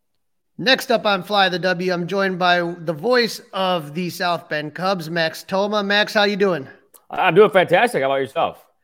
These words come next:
Speaker 1: Uh, good. I, I actually saw your boss. I saw Andrew Berlin at the Field of Dreams game, one of the great, great owners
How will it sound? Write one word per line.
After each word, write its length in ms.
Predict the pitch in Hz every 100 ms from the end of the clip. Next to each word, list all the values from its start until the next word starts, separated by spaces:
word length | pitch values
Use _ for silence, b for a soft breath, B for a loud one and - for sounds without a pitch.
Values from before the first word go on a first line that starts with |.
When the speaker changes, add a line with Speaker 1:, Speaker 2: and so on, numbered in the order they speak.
| _ _ _ -
Speaker 1:
Uh, 240 | - 233
good. 400 | 185 143 311 294
I, 120 | 185
I 180 | 185 196
actually 400 | 202 220 - 214
saw 340 | 190 214 208 214
your 160 | 196
boss. 480 | 175 254 285 214 -
I 40 |
saw 160 | 170 202
Andrew 320 | 202 220 202
Berlin 380 | 180 202 208 247
at 120 | 196
the 80 | 175
Field 260 | 156 220 196
of 80 |
Dreams 400 | 151 180 254 233
game, 340 | 160 190 180 170
one 160 | 175
of 100 | 190
the 100 | 170
great, 520 | 156 147 185 220 214 -
great 300 | 190 185 185
owners 560 | 185 175 170 156 -